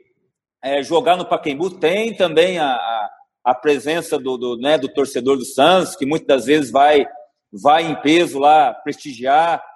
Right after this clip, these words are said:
né, e torcer e acompanhar o time. Mas, com certeza, como eu digo, jogar no, no, na Vila Belmiro é diferente. Eu digo, é a casa do Santos ali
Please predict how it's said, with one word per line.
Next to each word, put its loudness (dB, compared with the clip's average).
né, -2
e -8
torcer -6
e -2
acompanhar -2
o -4
time. -10
Mas, -4
com -8
certeza, -6
como -10
eu -8
digo, -4
jogar 2
no, -6
no, -6
na 2
Vila -2
Belmiro -2
é 4
diferente. -4
Eu -8
digo, -8
é 2
a 2
casa -2
do -10
Santos -10
ali -6